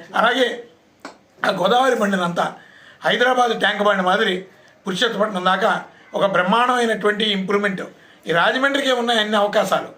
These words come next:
ఈ రాజమండ్రి టూరిజంగా డెవలప్ చేయడానికి కానీ, డివోషనల్ యాక్టివిటీస్ కానీ, అలాగే ఇతర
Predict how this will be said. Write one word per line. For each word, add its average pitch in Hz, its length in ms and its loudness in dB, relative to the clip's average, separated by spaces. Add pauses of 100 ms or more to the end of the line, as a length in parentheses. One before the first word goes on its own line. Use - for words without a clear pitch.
(360)
ఈ - 20 -4
రాజమండ్రి 220 520 0
టూరిజంగా 214 640 0 (180)
డెవలప్ 202 360 2
చేయడానికి 196 320 0
కానీ, 214 280 0 (300)
డివోషనల్ 208 440 0
యాక్టివిటీస్ 190 500 -2
కానీ, 196 400 -2 (340)
అలాగే 240 240 2
ఇతర 226 480 0